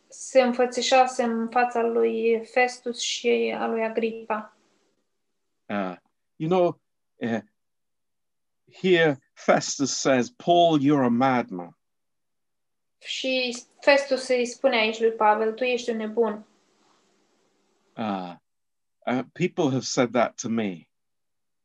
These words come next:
Speaker 2: uh, more, <laughs> more than once.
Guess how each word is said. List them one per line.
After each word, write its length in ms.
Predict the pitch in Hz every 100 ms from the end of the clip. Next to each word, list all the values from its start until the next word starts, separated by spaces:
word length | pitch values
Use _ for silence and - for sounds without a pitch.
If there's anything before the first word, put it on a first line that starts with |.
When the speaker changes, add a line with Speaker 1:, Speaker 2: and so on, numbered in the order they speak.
| _ _
Speaker 2:
uh, 300 | 101 98 101
more, 400 | 107 135 131 131 -
<laughs> 40 |
more 320 | 131 143 160
than 280 | - 156 113
once. 800 | - - - - - - - -